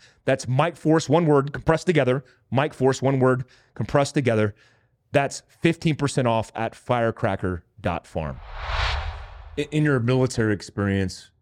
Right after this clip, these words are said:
you actually were involved in some significant deployments, and, um,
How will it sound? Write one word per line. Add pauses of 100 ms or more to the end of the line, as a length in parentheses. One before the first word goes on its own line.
you
actually
were
involved
in
some
significant
deployments, (300)
and, (560)
um,